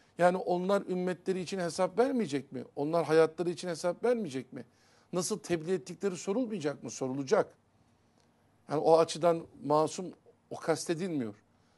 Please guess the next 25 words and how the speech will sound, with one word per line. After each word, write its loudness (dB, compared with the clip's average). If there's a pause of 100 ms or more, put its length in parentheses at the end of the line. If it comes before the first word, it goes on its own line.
(420)
Allah'a 0
karşı 0
isyan -6
edebilecek -6
herhangi -4
bir -6
cüz -8
yok. -6 (540)
Allah -2
onları -4
öyle 2
yaratmış. -6 (1400)
Hepsi 2
akıllı, -2
fetalet -2
sahibi, -12 (280)
akıl -4
sahibi, -10 (360)
ismet -4
sahibi, -12 (340)
emanet 2
sahibi, -12 (380)
doğru 2
sözlü -6
falan. -8